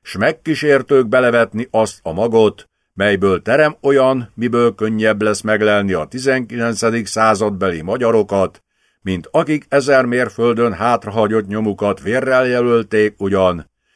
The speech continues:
de úgy elmosta az eső, hogy vissza nem lelünk legelső bölcsőnkig.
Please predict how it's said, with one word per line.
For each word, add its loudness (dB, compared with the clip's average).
de -2
úgy 0
elmosta 2
az -2
eső, 0
hogy -18
vissza -2
nem 0
lelünk 0
legelső -2
bölcsőnkig. -8